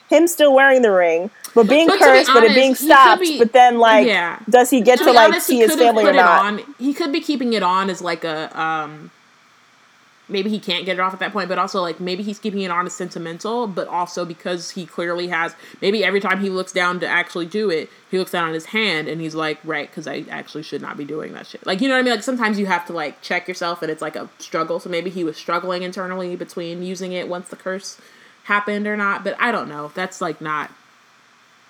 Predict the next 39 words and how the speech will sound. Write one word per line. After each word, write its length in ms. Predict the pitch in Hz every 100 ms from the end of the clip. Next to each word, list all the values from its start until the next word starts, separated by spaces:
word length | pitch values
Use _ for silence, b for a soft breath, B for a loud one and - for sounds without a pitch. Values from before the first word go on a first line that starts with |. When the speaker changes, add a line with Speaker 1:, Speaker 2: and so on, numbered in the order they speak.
| -
Speaker 2:
in 360 | 156 151 151 143 _ 139
anything. 560 | 143 143 131 139 147 151 _ _ _
Speaker 1:
Yeah. 360 | 208 190 175 165 -
Speaker 2:
I'm 100 | 151
just 140 | 151
making 260 | 151 147 147
stuff 220 | - 143 -
up. 640 | 302 320 - - 294 - B
Speaker 1:
<laughs> 40 | B -
But 100 | 269
that's, 280 | 311 339 -
you 120 | 381
know, 140 | 220
that's 200 | 190 214
why 220 | 247 214
it's 260 | 196 208 -
fun 280 | - 226 214
to 80 | 190
bring 240 | 196 185
these 200 | 175 180
up, 240 | 185 - - -
things 260 | 185 180
up, 200 | 185 -
because 220 | 180 190 156
Speaker 2:
Yeah. 120 | 117
Speaker 1:
it's 80 | 151
like, 280 | 175 170 -
what 180 | 185
are 80 | 175
your 200 | 180 175
headcanons 580 | 202 240 - 175 160 170
about 200 | 160 160
what 120 | 170
happens 320 | 180 175 196 196
with 140 | 202
Dumbledore 460 | 240 233 202 165 180
in 100 | 196
the 80 | 208
ring? 380 | 262 226 185